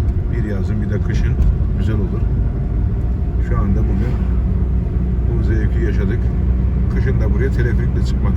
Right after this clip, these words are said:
lazım. O zevki de öyle. Çünkü burada kışın araba kullanmak devamlı kar kürüyorlar ama yine de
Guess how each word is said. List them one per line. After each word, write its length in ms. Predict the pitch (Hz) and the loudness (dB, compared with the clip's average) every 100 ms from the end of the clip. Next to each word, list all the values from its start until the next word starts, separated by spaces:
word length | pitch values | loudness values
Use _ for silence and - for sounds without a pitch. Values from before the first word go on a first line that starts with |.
| - | 0
lazım. 320 | 190 190 - - - - - - - - - - - - - - - - - - 120 | 0 0 0 0 0 0 -2 -2 -2 -2 -2 -2 -2 -2 -2 -4 -2 -2 -2 -2 -2
O 40 | |
zevki 340 | - 101 - - | 0 0 0 -2
de 40 | 120 - - 113 | -2 -2 -2 -2
öyle. 140 | 113 107 - | 0 0 0
Çünkü 200 | - - - | -2 -2 -2
burada 220 | - 113 | -2 -2
kışın 200 | - - | -2 -2
araba 280 | - - - | -2 -2 -2
kullanmak 420 | - - - - - - - - - - - - - - - - - - - | -2 -2 -2 -2 -2 -2 -2 -2 -4 -4 -4 -2 -2 -2 -2 -2 -2 -2 -2
devamlı 400 | 175 - - - - - - - - - - - - - - - - - - - | 0 0 0 0 -2 -2 -2 -2 -2 -2 -2 -4 -4 -4 -2 -2 -2 -2 -2 -2
kar 260 | - - - | 0 0 0
kürüyorlar 400 | - - 120 - | 0 0 0 0
ama 200 | - - | 0 0
yine 220 | - - | 0 0
de 160 | - | 0